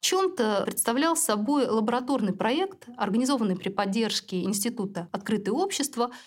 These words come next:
и Лондонского театра «Роял Корт», который, э, саму идею создания, как я уже говорила в предыдущих лекциях, вот этого независимого объединения, занимавшегося бы современной драматургией, современными формами и изводами документального театра,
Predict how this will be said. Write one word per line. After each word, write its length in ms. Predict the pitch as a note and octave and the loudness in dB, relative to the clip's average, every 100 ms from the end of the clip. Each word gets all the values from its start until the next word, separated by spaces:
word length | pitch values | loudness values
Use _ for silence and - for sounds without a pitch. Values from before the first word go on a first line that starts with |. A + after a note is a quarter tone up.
| - | -4
и 220 | D4 E4 - | 2 2 2
Лондонского 560 | A3+ C4+ A3 E3+ F3+ F3+ | 2 2 0 -2 -6 -4
театра 400 | G#3+ G3+ F#3 - | -2 -2 -2 -2
«Роял 280 | G3 G#3 E3+ | 0 2 0
Корт», 340 | - F#4+ G4 | 0 0 0
который, 480 | - G3+ C4 C4 A3 | -2 -4 0 2 0
э, 220 | G3 G3 F#3 | -2 -2 0
саму 380 | A#3+ A#3+ G#3 | 2 2 2
идею 460 | F#3 G#3+ G#3+ A#3+ F#3+ | 0 2 2 2 2
создания, 560 | - G3+ G3 G#3 F#3 E3 | 0 -2 -2 0 -2 -4
как 240 | E3+ - | -8 -6
я 100 | F#3 | -4
уже 400 | F3+ F3+ F3+ F#3 _ | -2 -4 -6 -8 _
говорила 340 | A3 C4 C#4+ B3 | -2 2 2 0
в 60 | |
предыдущих 500 | A3+ G#3 G#3 G#3 - | 0 -2 -2 -2 -2
лекциях, 460 | A3+ A#3 A#3 F3 - | 0 0 0 -4 -4
вот 120 | G3 | -4
этого 260 | G#3 G3+ F#3+ | -4 -2 0
независимого 760 | A3 G#3+ A#3+ B3+ B3 G3 F3 | 2 2 2 2 0 0 -2
объединения, 440 | E3 G3 G3+ G3+ A#3+ F4 G4+ C4 F#3 - - - | -2 -2 0 2 2 2 2 2 0 -4 -14 -4
занимавшегося 800 | G#3 B3 A#3+ - - F3+ F3+ G3 | 0 2 2 0 -4 -4 -4 -2
бы 400 | F3 B3 A3+ - | 0 0 0 -2
современной 640 | - F#3+ F#3+ G#3 G#3 F3 D#3+ | -6 -4 0 0 0 0 -2
драматургией, 800 | G3+ F#3 F3+ F#3+ F#3 C#4+ C#4+ C4 | -2 -2 -2 -2 0 2 2 0
современными 680 | - E3+ G3 G3 F3+ F3 | -2 -2 -2 0 -2 -2
формами 640 | F3 C4+ C#4 C4 G#3+ F3+ F3+ | -4 0 2 4 2 2 0
и 20 | |
изводами 520 | F3+ G#3+ C4+ A#3+ A3+ | -2 0 2 2 2
документального 680 | G3+ G3+ G3+ G3 F#3+ F#3+ F#3+ | 0 -4 -4 -2 0 -2 -2
театра, 340 | D4 D4+ G#3+ | -4 -4 -8